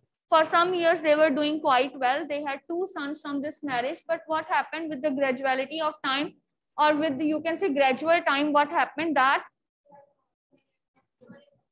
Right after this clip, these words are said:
yes, she lost interest in her, you can say, intelligence in the books also, and she turned out to be a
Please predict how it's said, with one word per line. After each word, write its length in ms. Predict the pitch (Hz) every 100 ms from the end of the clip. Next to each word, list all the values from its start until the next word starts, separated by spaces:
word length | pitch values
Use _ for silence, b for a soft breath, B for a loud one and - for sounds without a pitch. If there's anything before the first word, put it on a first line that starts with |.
| _ _ _ _ _ _ _ _ _ _ _
yes, 400 | 277 285 277 277
she 140 | - 392
lost 340 | 330 311 392 381
interest 520 | 349 311 302 311 -
in 160 | 302 302 330
her, 80 |
you 180 | 311 294 294
can 140 | 302
say, 140 | 302 320
intelligence 640 | 302 262 262 254 302 320
in 160 | 294 277
the 100 | 285
books 300 | 247 294 -
also, 320 | 285 277 330
and 180 | 277 302
she 160 | 320 294
turned 320 | 311 339 370
out 220 | 294 269
to 100 | 302
be 120 | 285
a 100 | 320